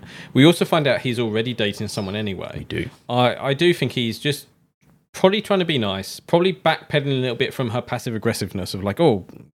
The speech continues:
Speaker 1: try and be nice to her 'cause she's been quite aggressive." And
Speaker 2: Yeah.
Speaker 1: also, it might just be that 'cause she's quite attractive,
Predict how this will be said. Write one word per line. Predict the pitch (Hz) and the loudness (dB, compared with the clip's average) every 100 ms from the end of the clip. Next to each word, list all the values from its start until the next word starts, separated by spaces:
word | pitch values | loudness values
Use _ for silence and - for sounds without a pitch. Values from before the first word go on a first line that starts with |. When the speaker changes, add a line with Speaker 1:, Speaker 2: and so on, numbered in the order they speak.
| _ | _
Speaker 1:
try | - 139 | 4 6
and | 117 | 6
be | 123 | 6
nice | 120 123 - | 4 2 -2
to | 101 | -6
her | 101 | -6
'cause | - 101 | -6 -8
she's | 101 | -6
been | - 95 | -6 -6
quite | - | -6
aggressive." | - - - 85 - - - - - - - _ - | -8 -10 -10 -12 -12 -20 -18 -18 -18 -20 -20 _ 2
And | 147 | 4
Speaker 2:
Yeah. | |
Speaker 1:
also, | 147 - 135 127 | 2 2 2 2
it | 127 | -2
might | 139 135 127 | -2 -2 -2
just | - | -2
be | 127 | -2
that | 113 - _ _ - | -2 -6 _ _ 0
'cause | - | 0
she's | 123 117 110 | 2 2 2
quite | - 101 | 2 0
attractive, | - 117 - - 104 - | 2 0 0 -2 -2 -4